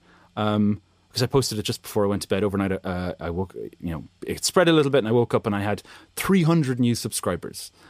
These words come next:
from ten, twenty, whatever. And I, and I remember just looking at my, my Gmail and seeing all the subscriptions. I was like, "Oh my God, oh my God, this is crazy."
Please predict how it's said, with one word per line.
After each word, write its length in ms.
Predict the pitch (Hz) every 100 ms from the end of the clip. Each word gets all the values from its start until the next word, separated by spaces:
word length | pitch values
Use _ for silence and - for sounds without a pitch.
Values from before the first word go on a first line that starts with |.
| _
from 720 | - - 113 110 107 107 101 98 -
ten, 460 | - 92 71 76 -
twenty, 340 | - 107 80 78
whatever. 400 | 95 90 78 - - - -
And 120 | 117
I, 80 | 113
and 120 | 123
I 40 | 120
remember 220 | 147 151
just 160 | 127 147
looking 260 | 143 135
at 180 | 107 -
my, 160 | 104 95
my 160 | 101
Gmail 440 | 104 131 104 90 78 -
and 140 | 98 90
seeing 220 | 123 123
all 220 | 117 107
the 220 | 101 95
subscriptions. 560 | - 113 - 196 - 98
I 40 |
was 60 | 107
like, 120 | - -
"Oh 180 | 180 220
my 240 | 202 185
God, 480 | 160 196 214 120 - _ - -
oh 80 | 202
my 100 | 214
God, 240 | 170 120 -
this 140 | 135
is 80 | 127
crazy." 340 | - 110 85